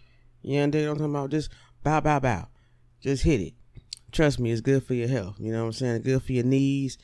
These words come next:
and your hips and shit. Just every now and then, just bow, bow, bow. Just, just hit it. And remember the words from the Wolf Den. Remember to stick your butt out and just twerk like no one's there.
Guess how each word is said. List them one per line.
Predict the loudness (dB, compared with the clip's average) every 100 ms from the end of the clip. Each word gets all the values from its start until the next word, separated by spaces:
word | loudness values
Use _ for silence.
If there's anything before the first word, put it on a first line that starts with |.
| -20 -20 -2
and | 0
your | 4
hips | 6 6 4
and | 0 -4
shit. | -6 -10 -12 -20 -20 _
Just | -4 -2
every | 0 0 0
now | 2 2
and | 2 4
then, | 4 2 2
just | 0 -2 -4
bow, | -2 0
bow, | 0
bow. | -2 -4 -6
Just, | -8 -10 -10
just | -12 -8
hit | -6 -6
it. | -8 -16 _ -20 -20 -20 -20 -20 -12
And | -8
remember | -6 -2 -2 -2 -6 -8 -12
the | -8 -6
words | 2 4 6 6
from | 6
the | 8
Wolf | 6 6 4
Den. | 2 4 0 0
Remember | 2 4 4 2
to |
stick | 2 0 0 -2
your |
butt | -2 0 2 0
out | -2 -4 -6
and | -8 -4
just | -6 -8 -18
twerk | -8 -6 -6
like | -6 -6 -6
no | -6 -4
one's | -4 -6
there. | -6 -8 -10